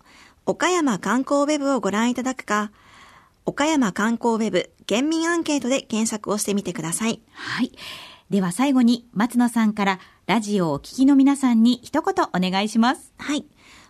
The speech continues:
Speaker 1: 岡山県のおすすめスポットやグルメ情報を紹介する岡山県民アンケートは、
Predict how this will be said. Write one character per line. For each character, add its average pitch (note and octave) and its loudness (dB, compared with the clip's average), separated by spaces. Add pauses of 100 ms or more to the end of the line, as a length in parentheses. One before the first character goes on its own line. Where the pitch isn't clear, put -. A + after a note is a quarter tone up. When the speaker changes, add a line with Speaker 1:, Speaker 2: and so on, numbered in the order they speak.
(100)
Speaker 1:
岡 A#3 0
山 C#4+ 0
県 C4 -2
の G3 -2
お F3+ -8
す B3 -8
す D#4 -6
め D#4 -2
ス - -8
ポ D#4 -2
ッ - 0
ト C#4+ -6
や A#3 -2 (320)
グ G#3 2
ル B3+ 0
メ E4+ 0
情 E4+ 0
報 D#4+ -2
を C#4 -2
紹 B3+ -6
介 A3+ -4
す F3+ -8
る G3 -4 (260)
岡 G3 -2
山 C4 0
県 A#3+ -2
民 C#4+ 0
ア C#4+ 0
ン C4+ 0
ケ A#3 -2
ー - -2
ト G3+ -6
は、 G3 -2